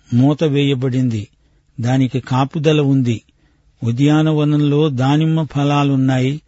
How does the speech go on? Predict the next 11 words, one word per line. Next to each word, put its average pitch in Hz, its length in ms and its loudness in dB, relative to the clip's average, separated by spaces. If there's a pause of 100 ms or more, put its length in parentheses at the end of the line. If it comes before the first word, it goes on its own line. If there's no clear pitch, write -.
(340)
శ్రేష్ఠ 143 640 -2
ఫలవృక్షాలున్నాయి. 135 1300 -2 (380)
అంతేకాదు, 131 800 -2 (180)
ఔషధానికి 147 760 -2
పనికొచ్చే 135 640 -2
వృక్షాలున్నాయి. 117 1040 -4 (720)
ఇంకా 127 340 2
పరిమళభరితమైన 147 1120 2
వృక్షాలు 143 540 -2
కూడా 139 320 -4
ఉన్నాయి. 131 500 -2